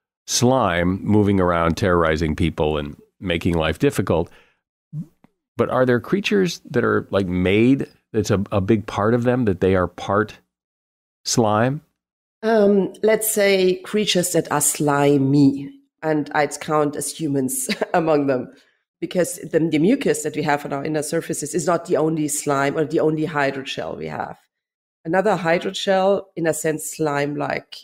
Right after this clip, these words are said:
Speaker 2: um, material that we have is what we call the connective tissue. That's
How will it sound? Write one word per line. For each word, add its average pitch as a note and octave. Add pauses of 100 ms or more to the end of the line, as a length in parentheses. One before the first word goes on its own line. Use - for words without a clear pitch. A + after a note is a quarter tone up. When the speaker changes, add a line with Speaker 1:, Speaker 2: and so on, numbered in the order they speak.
(120)
Speaker 2:
um, -
material E3+
that -
we D3
have D#3+ (360)
is -
what D#3+
we D#3+
call D3
the -
connective C#3+
tissue. - (380)
That's -